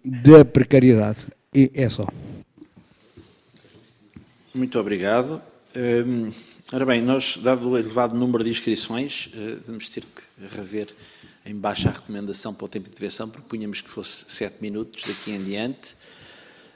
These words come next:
Speaker 2: Eh, não que tenha havido indis-, indisciplina nos oradores, mas por facto porque há muitas inscrições ainda. Hum, e, e, e propomos também, quem ainda queira intervir, que possa fazer chegar,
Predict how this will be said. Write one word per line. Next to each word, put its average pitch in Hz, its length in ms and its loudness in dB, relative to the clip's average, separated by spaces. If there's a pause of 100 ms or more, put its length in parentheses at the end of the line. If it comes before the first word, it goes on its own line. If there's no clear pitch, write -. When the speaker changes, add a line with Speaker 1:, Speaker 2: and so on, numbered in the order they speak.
(260)
Speaker 2:
Eh, 107 240 -4
não 123 180 0
que - 60 -16
tenha 120 200 0
havido 113 220 -6
indis-, 110 300 -8
indisciplina 123 580 -4
nos 107 140 -6
oradores, 117 400 -2
mas 123 120 -8
por - 120 -18
facto 120 240 -10
porque - 180 -18
há 107 60 -12
muitas 110 280 -10
inscrições 110 480 -10
ainda. 85 260 -10 (1160)
Hum, 127 260 2 (400)
e, 131 220 0 (100)
e, 156 120 0 (240)
e 127 40 -12
propomos 139 520 -8
também, 139 320 -2
quem 170 280 -2
ainda 147 280 -2
queira 135 200 -2
intervir, 117 500 -6
que 127 100 -20
possa 120 320 -12
fazer 113 340 -12
chegar, 107 480 -8